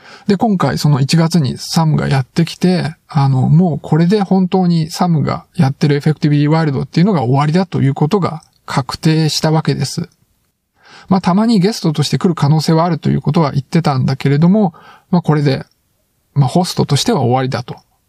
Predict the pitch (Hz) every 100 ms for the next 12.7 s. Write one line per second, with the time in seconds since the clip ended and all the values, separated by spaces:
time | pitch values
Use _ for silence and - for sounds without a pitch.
0 | - 131 123 - 143 160 131 123 - 65
1 | - - 180 202 208 131 120 - 156 143
2 | 147 170 143 143 180 - - _ - 131
3 | 131 127 - - - _ _ _ _ _
4 | - - _ _ 247 202 - 202 208 240
5 | 143 - 156 170 185 147 139 - 190 151
6 | - _ 202 190 131 120 135 190 180 151
7 | 160 131 139 175 135 131 147 - 131 123
8 | 131 151 151 139 - 170 185 214 175 -
9 | - 254 - 175 180 165 131 127 - 160
10 | 170 - 202 165 160 156 - 190 - _
11 | _ - _ - 156 170 160 190 - _
12 | - 143 135 131 123 - -